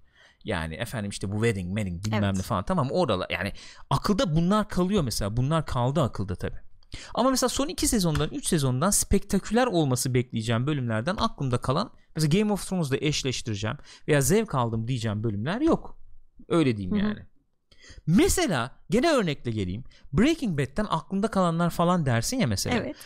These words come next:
Speaker 1: Breaking Bad'den benim a-, bir sürü şey, çok
Speaker 2: Hı hı.
Speaker 1: şey var aklımda kalan da. Breaking Bad'den mesela aklımda kalanlardan bir tanesi,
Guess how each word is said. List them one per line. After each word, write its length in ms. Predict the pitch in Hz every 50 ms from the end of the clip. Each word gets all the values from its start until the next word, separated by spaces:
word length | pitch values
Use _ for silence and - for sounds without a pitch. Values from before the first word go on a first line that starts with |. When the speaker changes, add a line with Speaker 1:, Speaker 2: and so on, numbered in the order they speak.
| - - -
Speaker 1:
Breaking 560 | 143 180 277 359 370 - - 208 160 127 117
Bad'den 380 | 135 123 110 104 104 101 98 123
benim 160 | 165 202 214 -
a-, 120 | - - - - - - - _
bir 100 | 160 220
sürü 180 | 262 - - 160
şey, 260 | - - 123 101 -
çok 180 | - - - 226
Speaker 2:
Hı 80 | 247
hı. 40 | 277
Speaker 1:
şey 200 | - - 147 123
var 100 | 120 117
aklımda 320 | 107 104 - - 120 110 113
kalan 340 | - - 147 196 247 233 156
da. 140 | 98 98 - - - - - -
Breaking 440 | - 202 294 392 359 - 240 185 151
Bad'den 280 | 147 131 - - 135 131
mesela 240 | 135 - - - -
aklımda 360 | 185 - - - 214 208 208
kalanlardan 720 | - - 170 156 143 139 135 131 123 120 123 120 123 120 147
bir 140 | 226 -
tanesi, 580 | - 254 214 151 120 101 - - - 151 214 -